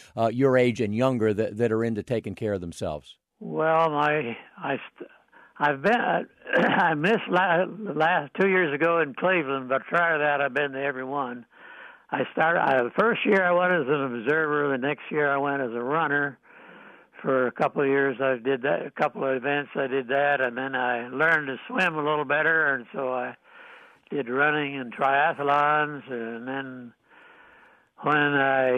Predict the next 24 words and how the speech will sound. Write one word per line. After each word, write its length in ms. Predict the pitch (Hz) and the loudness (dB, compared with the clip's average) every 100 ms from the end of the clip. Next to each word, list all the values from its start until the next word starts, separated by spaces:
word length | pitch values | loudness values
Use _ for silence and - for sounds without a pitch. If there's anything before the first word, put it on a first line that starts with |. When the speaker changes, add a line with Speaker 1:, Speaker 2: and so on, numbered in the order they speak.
| 123 | 2
Speaker 2:
uh, 540 | 120 117 113 113 107 - - - - 202 | 4 4 2 -2 -8 -12 -14 -20 -20 -12
the 100 | 196 | -10
pools 480 | 113 226 202 196 175 | -2 0 2 2 0
around 400 | 139 160 160 160 | 2 2 4 2
here 360 | 139 160 156 151 | 2 2 4 2
get 180 | 131 165 _ - | 0 -2 _ -6
too, 120 | 180 - | -4 0
are 160 | 143 | -2
too 240 | 127 - - - | 0 -2 -2 0
cold, 380 | 170 170 165 151 | 2 2 0 0
so 100 | 165 | 0
I 80 | 147 | 0
quit 240 | - 175 156 - | 0 -2 -2 -2
swimming, 460 | 170 160 160 147 - | 0 2 0 -2 -2
so 80 | |
I, 160 | 151 143 | 0 0
now 320 | 143 160 160 | 2 2 2
I'm 60 | 143 | -2
a 100 | 131 - | -6 -2
cyclist. 460 | 165 156 123 104 - _ _ - - - - - - - | 0 0 -2 -4 -6 _ _ -20 -20 -20 -20 -20 -20 -14
So 120 | - 143 | -2 2
I 180 | 143 | 2
do 300 | 139 147 143 | 4 4 4
the 100 | 135 | 2